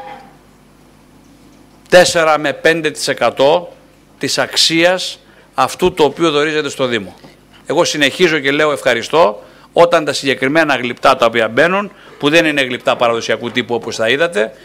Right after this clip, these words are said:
και νομίζω εσάς που είσαστε και νεοτερίζων, ε, νέος άνθρωπος και με, και με άποψη για την σύγχρονη τέχνη και την, τα εικαστικά, θα πρέπει αυτές του είδους προσπάθειες, κι ας είναι και κόκκινες,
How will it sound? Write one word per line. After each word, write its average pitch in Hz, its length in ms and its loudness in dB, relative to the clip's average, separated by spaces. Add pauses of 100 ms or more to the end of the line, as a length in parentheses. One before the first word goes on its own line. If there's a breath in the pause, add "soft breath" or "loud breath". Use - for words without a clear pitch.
και 139 120 -2
νομίζω 143 300 -2
εσάς 139 420 0 (220 loud breath)
που 147 100 -4
είσαστε 139 240 -2
και 127 400 -2
νεοτερίζων, 127 760 -2 (520 loud breath)
ε, 123 80 -2 (500)
νέος 131 360 2
άνθρωπος 120 460 -2
και 123 180 0
με, 113 400 -4 (340 soft breath)
και 123 140 -2
με 113 520 0
άποψη 131 520 2
για 113 240 -2 (200)
την 113 500 -6 (280 loud breath)
σύγχρονη 131 480 2
τέχνη 131 400 2
και 120 140 0
την, 113 440 -4
τα 117 100 0
εικαστικά, 190 560 2 (240 loud breath)
θα 135 140 0
πρέπει 175 480 2 (440 loud breath)
αυτές 175 400 4
του 170 120 0
είδους 156 160 -2
προσπάθειες, 160 720 2 (260 loud breath)
κι 147 80 4
ας 131 160 2
είναι 175 160 4
και 131 100 0
κόκκινες, 180 640 2